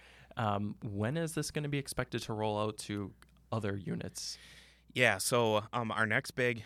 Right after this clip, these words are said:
Speaker 2: announcement is, um, going to include the razor two hundred youth models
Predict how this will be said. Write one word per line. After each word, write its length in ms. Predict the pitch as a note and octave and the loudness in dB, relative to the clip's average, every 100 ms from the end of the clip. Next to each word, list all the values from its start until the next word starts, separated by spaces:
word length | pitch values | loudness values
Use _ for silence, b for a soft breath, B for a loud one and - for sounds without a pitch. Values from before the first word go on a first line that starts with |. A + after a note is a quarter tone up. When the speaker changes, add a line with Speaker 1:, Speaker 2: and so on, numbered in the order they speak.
| - | -8
Speaker 2:
announcement 640 | A2 G#2+ G#2+ - A2 G#2+ - | -4 -2 -4 -6 -8 -8 -6
is, 360 | G#2 G#2 G2 - - | -6 -6 -8 -12 -12
um, 280 | - G2+ G2+ | -10 -8 -8
going 240 | F#2+ G#2 G#2 | -8 -8 -8
to 120 | - | -8
include 500 | G#2 - A2 G2+ G#2+ - | -10 -8 -6 -6 -10 -12
the 100 | G#2 | -8
razor 340 | G2+ G#2 A2+ | -6 -6 -8
two 240 | A2+ A2+ G#2+ | -8 -8 -6
hundred 440 | G#2 G#2+ B2+ E3 - - | -6 -6 -8 -8 -12 -14
youth 220 | A2 G#2+ | -8 -8
models 480 | A#2+ A#2 B2+ D3+ D#3+ | -4 -4 -4 -6 -8